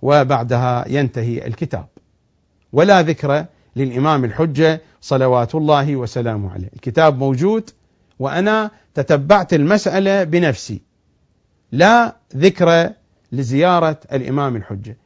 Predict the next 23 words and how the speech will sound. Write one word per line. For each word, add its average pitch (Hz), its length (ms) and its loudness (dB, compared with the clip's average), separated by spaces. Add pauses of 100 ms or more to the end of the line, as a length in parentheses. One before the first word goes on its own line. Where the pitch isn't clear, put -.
(160)
شيء 247 300 -2
غريب، 190 480 2 (1500)
هذا 202 280 4
الاستغراب 190 720 2 (180)
أنا 165 320 2
أسجله 175 680 2
على 170 200 2
هذا 160 280 2
الكتاب، 143 480 -4 (760)
وأسجله 139 920 -2
أيضًا 127 400 -2 (460)
على 131 460 -2 (420)
مجالس 143 580 0
شيخنا 135 540 -2
الوائلي 131 640 -2 (240)
رضوان 120 340 -4
الله 156 220 2
تعالى 123 380 -2
عليه. 113 420 -4 (440)
ما 160 200 0
سمعت 156 440 -4
مجلساً 135 480 -4
له 127 380 -4